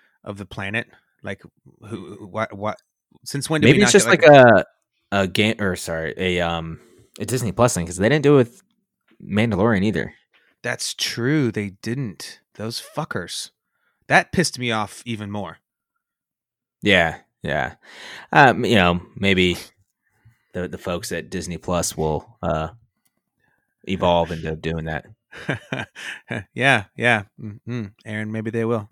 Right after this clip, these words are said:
Speaker 1: Maybe they will. Uh,
Speaker 2: All right,
Speaker 1: so,
Speaker 2: all
Speaker 1: so,
Speaker 2: right.
Speaker 1: so speaking of Mandalorian and Ahsoka,
Speaker 2: Woo!
Speaker 1: interesting
Speaker 2: Yeah, we shoulda
Speaker 1: piece
Speaker 2: just
Speaker 1: of
Speaker 2: kicked off with this. We shoulda just kicked off with this. What were we thinking?
Speaker 1: Ah, you know, you know, end it on a high note, right?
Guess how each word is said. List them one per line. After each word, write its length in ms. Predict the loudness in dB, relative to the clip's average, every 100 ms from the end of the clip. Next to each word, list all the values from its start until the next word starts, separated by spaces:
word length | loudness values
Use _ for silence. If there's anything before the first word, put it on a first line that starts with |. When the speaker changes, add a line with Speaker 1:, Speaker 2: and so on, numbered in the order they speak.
| -14
Speaker 1:
Maybe 160 | -12
they 100 | -10 -10
will. 160 | -12 -16 _ _ _ _ _ _ _
Uh, 60 | 4
Speaker 2:
All 100 | 6
right, 140 | 6 6
Speaker 1:
so, 120 | 2 6
Speaker 2:
all 140 | 8 10
Speaker 1:
so, 140 | 8
Speaker 2:
right. 480 | 0 -2 -20 -12 -6
Speaker 1:
so 840 | -4 -4 0 4 4 4 0 -2 -4
speaking 600 | -8 -4 -4 -2 -2 -2
of 200 | -6 -6
Mandalorian 600 | -4 -4 -6 -6 -6 -6
and 120 | -8
Ahsoka, 640 | -6 -4 -4 -4 -6 -8 -10 _ _ _ -20 -20 -2
Speaker 2:
Woo! 540 | 4 6 10 10 10 4 _ _ _
Speaker 1:
interesting 600 | -4 -2 -2 0 0 2
Speaker 2:
Yeah, 100 | 2
we 160 | 2 4
shoulda 140 | 4 4
Speaker 1:
piece 60 |
Speaker 2:
just 120 | 2
Speaker 1:
of 60 | -2
Speaker 2:
kicked 220 | -2 2
off 160 | 4 4
with 140 | 2 0
this. 340 | 0 0 -4
We 120 | 0
shoulda 200 | 4 4
just 160 | 4 -2
kicked 220 | -6 -6
off 160 | -8 -10
with 100 | -14
this. 200 | -12 -6
What 140 | -4
were 100 | -4
we 100 | -8
thinking? 400 | -14 -20 -18 -18 -18 _ -2
Speaker 1:
Ah, 240 | 4 6 6
you 120 | 6
know, 380 | 6 6 6 0 -14 -8
you 140 | -4
know, 140 | -2
end 220 | -2 -2 0
it 80 |
on 100 | 0
a 60 | 0
high 180 | 0 -2
note, 220 | -4 -6
right? 220 | -4 -6